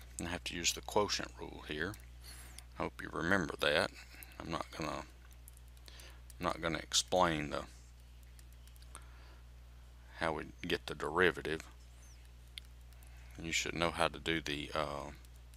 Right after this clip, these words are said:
quotient rule. Okay, so that's gonna equal negative x squared plus one over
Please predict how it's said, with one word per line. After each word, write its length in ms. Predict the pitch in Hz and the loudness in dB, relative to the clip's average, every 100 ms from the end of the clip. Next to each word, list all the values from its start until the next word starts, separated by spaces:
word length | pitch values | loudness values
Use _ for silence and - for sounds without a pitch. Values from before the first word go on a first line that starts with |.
| - - - - - - - - - - - - - | -18 -16 -16 -16 -16 -16 -16 -16 -16 -16 -18 -18 -4
quotient 440 | - 101 98 - - | 4 6 4 -2 -6
rule. 300 | 71 78 98 - - - - - - - - - - - - - - - - - - - - - - 113 101 | -8 -4 -4 -6 -14 -16 -18 -18 -18 -18 -18 -18 -16 -16 -16 -16 -16 -16 -16 -16 -14 -14 -14 -14 -12 -10 -8
Okay, 240 | 90 - 80 | -6 -4 2
so 200 | - 76 | 4 6
that's 240 | 90 95 | 8 8
gonna 240 | - 85 - | 6 2 -2
equal 540 | - 85 - 73 73 76 - - | -4 -6 -6 -8 -8 -10 -14 -6
negative 520 | 85 82 82 78 - - | 0 0 -2 -6 -8 -2
x 240 | 101 - | 0 4
squared 540 | - - 85 82 80 80 - | 4 4 2 0 -2 -6 -6
plus 380 | 90 92 95 - | -2 2 2 0
one 400 | - - - - - - - - - - | -2 -6 -6 -10 -12 -14 -14 -16 -12 -4
over 500 | 87 80 - 71 | -4 -4 -8 -12